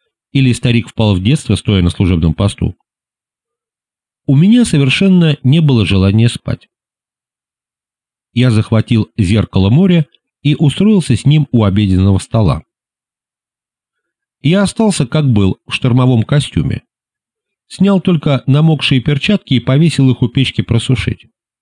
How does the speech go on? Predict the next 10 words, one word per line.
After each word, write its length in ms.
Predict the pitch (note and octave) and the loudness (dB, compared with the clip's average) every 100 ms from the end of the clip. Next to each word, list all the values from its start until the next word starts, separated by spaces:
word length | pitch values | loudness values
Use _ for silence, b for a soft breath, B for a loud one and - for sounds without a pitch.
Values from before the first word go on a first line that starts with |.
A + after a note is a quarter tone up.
| _ _ _ _ _ _ _ _ _ _ _ _ - | _ _ _ _ _ _ _ _ _ _ _ _ -4
Пробило 400 | C#3 F#3 B3+ G3 | -2 2 2 2
четыре 380 | D3 C3+ F3 E3 | 0 0 0 0
склянки, 580 | - F#2+ E2 - E2+ - | 0 0 0 -2 -6 -6
шесть 320 | - - F#2+ - | -8 -4 -4 -6
склянок, 500 | - B2 B2+ C#3 - _ _ _ _ | -2 0 2 0 -4 _ _ _ _
а 120 | B2 | 0
мистер 380 | F3+ A3 - A#2 | 2 2 0 -4
Пайк 320 | - D3 - | -2 -4 0
не 80 | B2 | 0
возвращался. 840 | A2 A2 A#2+ - - - - E2+ | 2 2 0 0 -2 -4 -6 -12